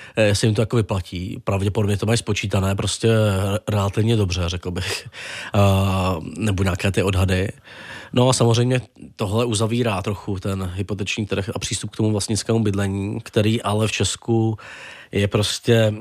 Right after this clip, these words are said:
eh, jo, dominantní ten pilíř v toho vlastnického bydlení.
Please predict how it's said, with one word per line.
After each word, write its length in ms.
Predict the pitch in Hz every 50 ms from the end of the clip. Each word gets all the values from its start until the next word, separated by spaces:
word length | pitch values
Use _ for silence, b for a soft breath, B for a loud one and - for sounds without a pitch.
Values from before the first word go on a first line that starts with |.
| 113 117
eh, 40 | 107 104 101 101 101 101 98 98 98 98 98 98 95 95 95 92 92 90 - - - 71 71 73
jo, 120 | 95 104 120
dominantní 520 | 120 120 127 123 117 107 101 - 110 104
ten 160 | 98 113 104
pilíř 340 | 95 - 101 98 101 104 98
v 60 | -
toho 120 | - 110 101
vlastnického 480 | 101 101 - - 113 98 - - 107
bydlení. 580 | 98 107 95 95 95 90 90 90 92 92 - -